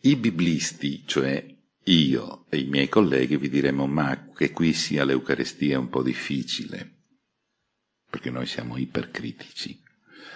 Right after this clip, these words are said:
Però la Chiesa, nella sua tradizione plurimillenaria, bimillenaria, ha sempre adoperato questo testo come legato all'esperienza eucaristica,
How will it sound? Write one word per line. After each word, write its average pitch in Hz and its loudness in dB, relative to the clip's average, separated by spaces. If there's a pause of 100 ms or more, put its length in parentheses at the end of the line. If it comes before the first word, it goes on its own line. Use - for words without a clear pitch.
(640)
Però 147 6
la - -2
Chiesa, 78 0
nella 73 -2
sua 76 0
tradizione 67 -4 (500)
plurimillenaria, 67 2 (140)
bimillenaria, 67 -2 (420)
ha - 0
sempre - 0
adoperato 73 0
questo - -4
testo - -4
come 113 2
legato 80 -2
all'esperienza 76 -6
eucaristica, - -8